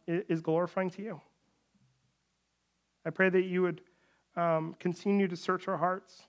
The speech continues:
and speak to us. Lord, what are the things that we need to give and surrender to you this morning for us to have a deeper relationship with you?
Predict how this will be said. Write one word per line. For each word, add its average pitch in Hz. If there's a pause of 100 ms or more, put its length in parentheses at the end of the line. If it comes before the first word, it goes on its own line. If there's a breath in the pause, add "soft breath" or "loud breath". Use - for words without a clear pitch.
(160)
and 165
speak 185
to 180
us. 147 (1040)
Lord, 170
what 190
are 202
the 185
things 190
that 190
we 180
need 180
to -
give 175
and 165
surrender 175
to -
you 170
this 160
morning 156 (420)
for 175
us 165
to 160
have 165
a 156
deeper 160
relationship 156
with -
you? 143